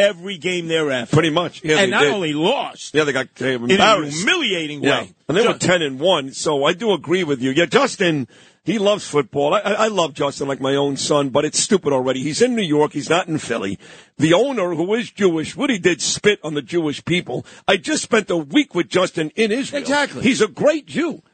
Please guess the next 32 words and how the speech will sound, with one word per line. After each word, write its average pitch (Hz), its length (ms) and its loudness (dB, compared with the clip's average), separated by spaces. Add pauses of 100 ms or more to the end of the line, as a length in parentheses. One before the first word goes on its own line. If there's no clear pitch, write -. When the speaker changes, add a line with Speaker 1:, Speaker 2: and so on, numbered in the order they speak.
(180)
Speaker 2:
His, 151 280 2
uh, 156 100 4 (100)
aunt 208 300 0
is 180 160 -2
great, 180 320 -2
Aunt 143 220 -4
Sherry, 185 480 0
his 139 200 -4
Uncle 143 280 0
Benny, 180 400 0
his 135 160 -6
mom 151 240 0
and 135 100 -8
dad 170 240 2
are 156 40 2
there 151 200 0
right 143 240 -2
now. 175 460 2 (260)
He's 156 180 -8
gotta 254 260 4
grow 180 260 -2
up 170 160 -2
a - 20 -2
little 143 220 0
bit. 82 200 -14
He's 139 200 -4
still 226 220 2
in 202 40 -6
that 175 220 -4
stupid - 500 0
stage 160 480 -2
where 147 220 0